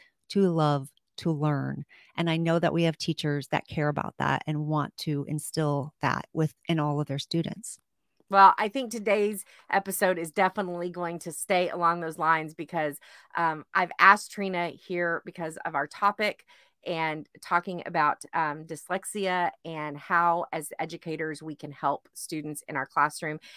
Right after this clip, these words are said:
Speaker 2: And Trina, you are coming on as, to give us the perspective of a parent. Um, I know you're an educator, um, but I'm so excited to get the perspective from a parent because I think it's very important that we not just hear from the experts, but we hear from the other side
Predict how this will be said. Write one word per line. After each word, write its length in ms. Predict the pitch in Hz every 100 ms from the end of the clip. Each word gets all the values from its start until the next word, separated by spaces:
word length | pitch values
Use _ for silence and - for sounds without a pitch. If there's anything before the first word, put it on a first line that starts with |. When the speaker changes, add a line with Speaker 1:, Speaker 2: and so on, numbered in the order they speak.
| - _
Speaker 2:
And 340 | 175 156 156 -
Trina, 360 | - 190 185 180
you 400 | 175 170 196 214
are 140 | - 180
coming 300 | 180 175 175
on 280 | 160 165 - 156
as, 380 | 156 151 151 - -
to 100 | 165
give 140 | 170
us 120 | 170
the 120 | -
perspective 540 | 160 151 - 151 - 147 -
of 80 |
a 60 | 143
parent. 520 | - 247 269 285 - - - - - -
Um, 260 | 175 160 -
I 60 | 170
know 140 | 180
you're 160 | 190 180
an 80 |
educator, 680 | - 190 208 220 196 208 202 - - -
um, 180 | 180 180
but 180 | 175 -
I'm 180 | 175 175
so 160 | -
excited 480 | 185 - 180 170 175
to 80 | 175
get 200 | 160 165
the 80 | 156
perspective 500 | 165 - 180 - 156
from 140 | 160
a 60 | 147
parent 260 | 170 156 -
because 160 | 165
I 60 | 156
think 180 | 180 165
it's 120 | -
very 360 | 160 180 185
important 540 | 170 151 - 160 - 147
that 120 | 156
we 100 | 165
not 220 | 160 151
just 200 | 180 165
hear 160 | - 170
from 200 | - 160
the 140 | -
experts, 640 | - 147 - 220 208 - -
but 120 | 135
we 100 | 170
hear 180 | 175 165
from 160 | 170
the 100 | 151
other 220 | 151 143
side 340 | - 117 80